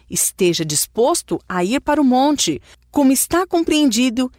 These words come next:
que é sobre a vida crucificada que Cristo está disposto a derramar seu espírito e confiar sua obra, seu caminho. Nem sempre é do meio da grande multidão ou do jeito popular.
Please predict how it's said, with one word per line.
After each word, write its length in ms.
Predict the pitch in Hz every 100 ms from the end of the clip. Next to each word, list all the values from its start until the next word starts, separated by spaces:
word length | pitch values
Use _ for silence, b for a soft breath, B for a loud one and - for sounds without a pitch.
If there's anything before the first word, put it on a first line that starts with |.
| _ -
que 180 | 370 262
é 300 | 190 143 175
sobre 400 | - 208 175 170
a 80 |
vida 500 | 147 147 233 247 208
crucificada 920 | 180 - 320 - 262 170 - 170 165 165
que 140 | 160
Cristo 520 | - 208 240 - 240 b b
está 360 | 180 - 190 170
disposto 580 | 160 - 247 277 277
a 60 | 226
derramar 480 | 196 185 175 170 170
seu 180 | - 247
espírito 720 | - - 165 147 135 156 - b
e 100 | -
confiar 520 | - 180 165 165 165 180
sua 360 | - 269 202
obra, 460 | 160 151 160 170 160 _
seu 240 | - - 147
caminho. 420 | 160 214 143 131 _ _ _ _ _ _
Nem 240 | - 339 339
sempre 420 | - 349 349 254
é 20 |
do 120 | 214
meio 380 | 214 214 220 208
da 140 | 180 175
grande 320 | 165 165 156
multidão 600 | 156 - 139 156 180 185
ou 180 | 190 185
do 140 | 175 190
jeito 320 | 170 160 156
popular. 500 | 165 180 170 135